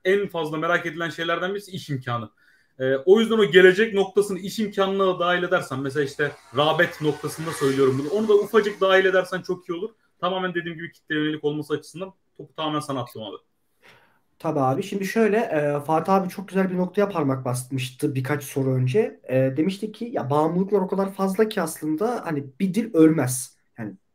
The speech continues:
Speaker 2: çok bence doğru bir nokta. Ben şöyle bir, e, anım, e, dur, şöyle bir başlayayım ben cümleye. Benim ilk firmamda bir tane kod vardı. Çok ciddi, büyük bir kod. Ya Java'nın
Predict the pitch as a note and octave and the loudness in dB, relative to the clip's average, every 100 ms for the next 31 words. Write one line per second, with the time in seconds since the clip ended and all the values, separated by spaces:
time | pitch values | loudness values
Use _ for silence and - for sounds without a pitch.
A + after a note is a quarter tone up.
0 | _ _ - F3 - D#3+ F#3 D#3 D#3+ D#3+ | _ _ -4 -2 2 0 4 6 6 4
1 | B2 B2 G#3+ F#3+ F#3 - - F#3+ E3 B2 | -2 2 2 2 0 -6 0 2 2 0
2 | - - A#2 A2+ A#2 - _ - C3+ B2+ | -4 -8 -4 -2 -4 -8 _ -6 0 0
3 | B2 B2+ G#2+ _ _ C#3 C3+ _ - F3+ | 0 -6 -12 _ _ -12 -12 _ -2 0
4 | E3+ A#2+ A2+ - A#2+ A#2+ A2+ A#2 B2 F3 | 0 -2 -6 -8 -8 -8 -8 -10 -8 -8
5 | - _ _ - - - - - D3+ F3 | -10 _ _ -20 -20 -20 -20 0 0 2
6 | G3 - G3+ F#3+ F#3+ A3 F#3+ F#3 F#3+ F#3+ | -4 -4 0 0 2 0 0 0 0 0
7 | G3 D#3+ A#2+ B2 G3+ B3 _ _ G2+ D3 | -2 0 -2 -2 -4 -6 _ _ -6 -6
8 | C#3+ C3+ B2+ C#3 B2+ D3 D#3 A2+ F3+ G#3+ | -4 -10 -4 -4 0 -2 -2 -4 -2 -2
9 | - - - - - A#2+ B2+ F#3+ F#3+ G#3 | -4 -20 -20 -10 -2 -2 4 4 4 2
10 | G#3+ | -2